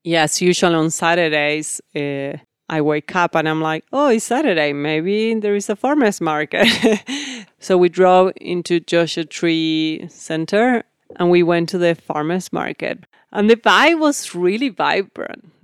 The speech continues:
there. There was a lot of people from, like, L A or just out of town shopping. And I don't know, it was a total different experience from the Friday night of being at the community center.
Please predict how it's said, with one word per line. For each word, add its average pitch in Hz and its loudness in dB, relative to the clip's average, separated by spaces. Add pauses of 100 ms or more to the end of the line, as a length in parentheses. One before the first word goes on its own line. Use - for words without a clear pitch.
(120)
there. 147 -12 (320)
There 180 -2
was 175 -4
a 175 0
lot 175 4
of 175 2
people 165 0 (100)
from, 151 -8
like, 147 -8
L 214 0
A 190 4
or 156 0 (100)
just 180 -6
out 185 4
of 185 0
town 170 -2
shopping. 170 2
And 151 -6 (120)
I 190 -4
don't 240 -2
know, 196 2
it 190 0
was 180 -2 (120)
a 175 -4 (100)
total 220 2
different 190 -4
experience 156 -4
from 151 -6 (140)
the 170 -6
Friday 160 0
night 156 -4
of 151 -8
being 156 -6
at 147 -8
the 147 -10
community 151 -6
center. - -12